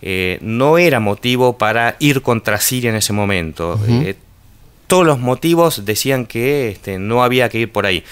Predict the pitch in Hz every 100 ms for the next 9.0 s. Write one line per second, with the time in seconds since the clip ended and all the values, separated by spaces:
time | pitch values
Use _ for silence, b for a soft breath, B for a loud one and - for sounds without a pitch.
0 | B B 135 131 127 95 92 - B B
1 | B B B - 101 98 - 123 127 143
2 | 170 170 165 - 113 113 107 117 113 143
3 | 139 120 120 104 95 - 104 101 113 110
4 | 95 87 82 - 90 85 - 98 - 90
5 | 87 82 - 87 87 90 104 156 165 151
6 | 151 143 139 104 92 101 107 123 110 113
7 | 110 101 92 92 95 117 123 165 160 113
8 | 92 92 95 123 110 104 - 156 160 160